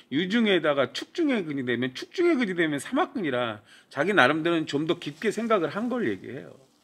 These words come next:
자기 스스로 이제 뭐 항상, 항상 갑오갑자가 남자를 뜻하면서 본질을 알라는 의미인데, 예,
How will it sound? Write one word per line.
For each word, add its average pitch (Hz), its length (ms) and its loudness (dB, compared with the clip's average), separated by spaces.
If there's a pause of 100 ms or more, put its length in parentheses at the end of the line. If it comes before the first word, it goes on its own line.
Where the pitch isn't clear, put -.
(2250)
자기 139 260 -4
스스로 190 340 0
이제 139 180 -4 (240)
뭐 113 840 -14 (240)
항상, 156 360 -12
항상 208 280 -2
갑오갑자가 143 1000 0 (280)
남자를 160 500 2
뜻하면서 151 640 -4
본질을 175 500 0
알라는 123 440 0
의미인데, 101 380 -12
예, 117 420 -20